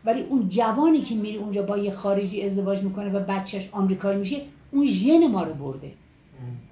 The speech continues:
Speaker 1: حالا یکی از تو کوچه نمیره، یکی از تو چه می‌دونم، اه، تو طبقه‌ای که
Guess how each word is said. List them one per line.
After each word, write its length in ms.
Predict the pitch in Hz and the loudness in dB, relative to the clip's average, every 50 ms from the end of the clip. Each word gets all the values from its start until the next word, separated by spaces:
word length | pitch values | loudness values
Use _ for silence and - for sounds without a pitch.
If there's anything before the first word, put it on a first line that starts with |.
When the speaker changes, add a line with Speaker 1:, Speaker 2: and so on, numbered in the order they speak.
| - _ _ _ _ _ - - - - _ - - - - - - - - - | -20 _ _ _ _ _ -20 -20 -20 -20 _ -20 -20 -20 -20 -20 -20 -16 -8 -2
Speaker 1:
حالا 320 | 226 269 294 254 202 - - - - - | 0 0 0 0 -2 -4 -8 -16 -12 -6
یکی 200 | 262 269 262 294 | -6 -4 -4 -4
از 200 | - 240 220 208 | -4 -4 -4 -4
تو 160 | - - 226 - | -4 -6 -8 -8
کوچه 380 | - - 208 - - 320 320 | -6 -6 -6 -2 2 2 4
نمیره، 480 | 320 330 320 277 214 180 151 131 127 - - - - - - - - - - - - - - _ - - - - - - - - - - - - - - | 6 6 4 4 2 2 0 -2 -6 -8 -14 -20 -20 -20 -20 -20 -20 -20 -20 -20 -20 -20 -20 _ -20 -20 -20 -20 -20 -20 -20 -20 -20 -20 -20 -20 -16 -10
یکی 180 | 214 196 185 233 | -6 -4 -4 -2
از 280 | - 294 302 - - | -2 -2 -2 -4 -6
تو 180 | 233 220 214 202 | -6 -6 -6 -6
چه 160 | 190 196 233 | -6 -6 -4
می‌دونم، 400 | 220 202 214 202 196 190 190 190 - | -4 -2 -2 -2 -2 -2 -4 -4 -8
اه، 260 | - - - - - - - - - - - - - - 269 - - - - - - - - - - - - | -14 -16 -16 -14 -14 -14 -14 -14 -16 -16 -18 -18 -18 -18 -18 -20 -18 -18 -20 -20 -20 -20 -20 -20 -18 -12 -8
تو 160 | 330 311 - | -8 -8 -6
طبقه‌ای 480 | - 269 247 233 233 226 233 233 226 - | -4 -2 0 2 2 4 4 2 2 0
که 260 | - 220 214 202 - | -2 -4 -4 -6 -8